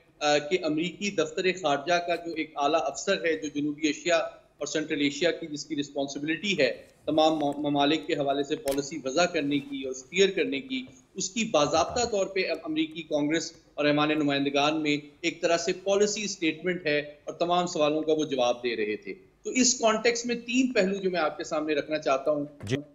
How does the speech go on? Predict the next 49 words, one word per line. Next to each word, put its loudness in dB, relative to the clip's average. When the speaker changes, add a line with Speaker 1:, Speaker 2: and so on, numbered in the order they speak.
Speaker 2:
जी। 0
Speaker 1:
वो 2
बहुत 2
अहम -4
है। 0
पहली 4
बात 2
ये -2
कि -4
जनाब, 0
जिस -8
तरह 2
आपने 0
खुद -4
बताया, 4
अ, -6
कि 2
दो 2
साल 0
से 0
जो -4
एक -2
साजिशी -2
बयानिया 2
बना 2
था -2
अमरीकी -4
साजिश -2
का, 2
अ, 4
वो 8
मैं 2
समझता -2
हूँ -2
आज 6
बाज़ाब्ता 2
तौर 2
पे -2
अमरीकी -2
कांग्रेस 2
के -2
अंदर 2
दफन -2
कर -2
दिया -4
गया -4
है। -10
पहली 4
बात 6